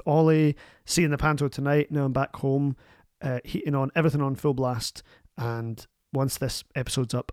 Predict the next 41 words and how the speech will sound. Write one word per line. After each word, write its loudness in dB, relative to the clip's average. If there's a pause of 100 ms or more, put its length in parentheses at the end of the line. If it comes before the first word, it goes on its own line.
I've -10
got -12
finally -4
just -10
a -4
wee -4
hour -8
to -8
just -18 (260)
relax. -6 (320)
And -2
then -2
tomorrow, 0
back -2
to -6
it. -14
Two 4
shows 2
tomorrow, 2 (500)
two 2
shows 2
every -2
day -6
till -8
Christmas. -10 (1000)
Christmas 2
Day 4
off, 6
and 2
then 4
two 4
shows 0
every 4
day 4
till, 0 (140)
I -2
don't -6
know, -10 (140)
whenever. -4 (160)
New 8
Year, 4